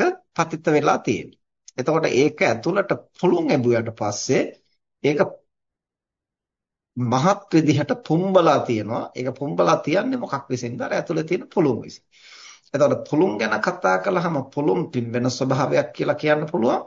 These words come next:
කොට්ට උරයට සාපේක්ෂව කතා කළොත් පුළුන් විසින් කොට්ට උරය පුම්බලා තියනවා කියලා කියන්න පුළුවන්. ඒ නිසා තමයි නායක හඳුරු මුලින්ම පැහැදිලි කරන්නේ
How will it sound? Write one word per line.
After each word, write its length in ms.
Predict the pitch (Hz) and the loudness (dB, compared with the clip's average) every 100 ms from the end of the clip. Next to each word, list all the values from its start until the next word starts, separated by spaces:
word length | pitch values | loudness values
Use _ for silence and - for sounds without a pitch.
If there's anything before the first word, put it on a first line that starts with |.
| - - - - | -12 -20 -20 -8
කොට්ට 320 | - 151 151 | 0 2 4
උරයට 340 | 131 - 226 226 | 2 4 4 2
සාපේක්ෂව 640 | - 185 - 156 - 143 | 0 -2 0 -4 -2 -4
කතා 340 | - 123 127 120 | -2 -4 -2 -2
කළොත් 260 | - 147 - | -2 -4 -4
පුළුන් 340 | - 143 190 208 | -2 2 4 2
විසින් 340 | 208 196 294 302 | -2 -2 -2 -4
කොට්ට 380 | - 175 175 - 208 | 0 0 0 0 2
උරය 260 | 202 220 240 240 | 2 2 0 0
පුම්බලා 600 | - 262 277 208 196 175 | -2 -2 2 4 6 4
තියනවා 420 | 160 139 131 120 | 2 0 -2 -4
කියලා 240 | 120 120 | -4 -8
කියන්න 300 | - 117 104 - | -4 -4 -2 -6
පුළුවන්. 280 | 92 - _ _ _ _ _ _ _ _ _ _ _ _ - | -10 -12 _ _ _ _ _ _ _ _ _ _ _ _ 0
ඒ 100 | 139 | 0
නිසා 280 | - 151 127 | 2 0 0
තමයි 260 | 120 131 | 0 0
නායක 280 | 165 127 120 | 0 -2 -2
හඳුරු 320 | 113 120 120 117 | -6 -6 -4 -2
මුලින්ම 360 | 117 143 156 | 0 -2 -2
පැහැදිලි 440 | 151 131 117 110 107 | -2 -2 -2 -2 -6
කරන්නේ 420 | - 107 135 262 | -4 -2 -2 -2